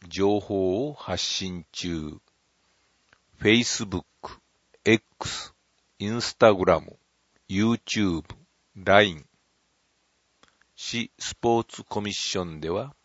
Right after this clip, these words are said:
今後も市民の健康づくりや子どもの体力増進、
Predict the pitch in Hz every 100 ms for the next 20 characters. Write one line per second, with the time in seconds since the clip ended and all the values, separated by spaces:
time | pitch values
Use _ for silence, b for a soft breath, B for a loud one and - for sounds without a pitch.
0 | _ _ _ _ _ _ _ _ _ _
1 | _ - 104 110 107 104 101 - - 104
2 | 107 107 104 95 - 107 110 - 110 104
3 | 92 85 - 85 85 95 131 - _ -
4 | 101 104 104 101 98 - 98 107 107 -
5 | 98 87 95 87 - 82 76